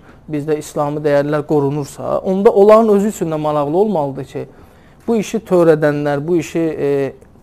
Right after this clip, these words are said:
icra eləyənlər və müqəddəsatı söyənləri axtarıb tapmaq onlara da maraqlı olmalıdır.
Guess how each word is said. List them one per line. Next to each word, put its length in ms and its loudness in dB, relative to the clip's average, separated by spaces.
icra 340 2
eləyənlər 480 -2
və 120 -4
müqəddəsatı 760 -6
söyənləri 760 -2
axtarıb 460 -2
tapmaq 340 0
onlara 240 6
da 60 2
maraqlı 400 -2
olmalıdır. 500 -10